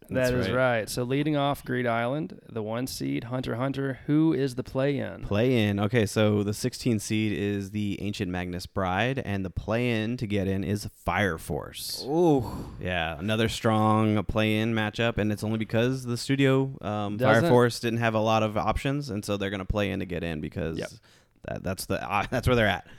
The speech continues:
Speaker 1: It would be very cool if w-, one of the studios with, like, one or two anime won. That would
Speaker 2: Oh,
Speaker 1: be
Speaker 2: that would be
Speaker 1: very funny.
Speaker 2: wild.
Speaker 1: Yeah.
Speaker 2: Bragging rights right there.
Speaker 1: Um, so this is one of the ones. So everything I said about JoJo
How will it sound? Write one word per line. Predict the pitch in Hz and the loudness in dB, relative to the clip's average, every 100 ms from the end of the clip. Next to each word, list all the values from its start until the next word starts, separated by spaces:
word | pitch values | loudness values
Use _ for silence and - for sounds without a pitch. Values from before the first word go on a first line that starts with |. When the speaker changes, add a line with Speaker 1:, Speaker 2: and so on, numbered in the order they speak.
| - | 4
Speaker 1:
It | 139 | 6
would | 156 | 10
be | 156 | 8
very | 127 131 135 | 8 6 4
cool | 135 131 117 117 | 6 6 6 2
if | 110 104 - | 0 -2 -8
w-, | - - - 117 120 | -16 -16 -18 -14 -2
one | 131 | 0
of | 131 | 0
the | 120 | -2
studios | - 117 117 110 | -4 -2 0 -2
with, | 104 | -4
like, | 104 101 | -6 -6
one | 104 107 | -6 -6
or | 104 | -6
two | 110 | -6
anime | 101 104 101 | -4 -6 -6
won. | 92 92 95 104 | -8 -8 -8 -4
That | 104 | -2
would | |
Speaker 2:
Oh, | 101 - | 0 0
Speaker 1:
be | |
Speaker 2:
that | 104 | 0
would | 110 | 0
be | |
Speaker 1:
very | 104 104 | 0 0
funny. | 98 | -2
Speaker 2:
wild. | 90 87 87 80 - 113 | -4 -4 -4 -8 -12 -4
Speaker 1:
Yeah. | 80 | 0
Speaker 2:
Bragging | 104 101 | 0 0
rights | 95 90 95 | -2 -2 -4
right | 90 | -4
there. | 95 92 92 | -4 -4 -2
Speaker 1:
Um, | 135 131 123 | 0 2 0
so | - 151 139 | 2 2 2
this | 127 151 147 | 2 0 2
is | 170 | 2
one | 156 143 | 2 2
of | |
the | 131 | 2
ones. | 123 123 - | 2 0 0
So | 123 | -2
everything | 123 131 143 139 | 0 -2 0 0
I | 131 | -2
said | - 123 120 | -2 -4 -2
about | 113 110 98 | -2 -4 -4
JoJo | 104 104 104 101 98 | -6 -6 -4 -6 -8